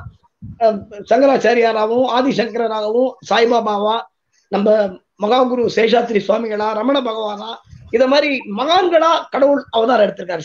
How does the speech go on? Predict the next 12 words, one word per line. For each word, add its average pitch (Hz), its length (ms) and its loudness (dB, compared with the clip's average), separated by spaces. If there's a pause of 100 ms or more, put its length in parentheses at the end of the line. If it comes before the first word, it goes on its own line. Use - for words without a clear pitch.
ஷீரடி 247 300 0
பாபா 180 480 -2
அத 185 180 -2
மாதிரி. 180 300 -6 (400)
அப்போ 202 420 -6
இத 269 200 0
மாதிரி 359 280 2
இருக்கும் 285 300 0
பொழுது 285 240 2
நீங்க 262 220 4
எதுக்கு 294 640 0 (240)
மத்த, 214 300 -2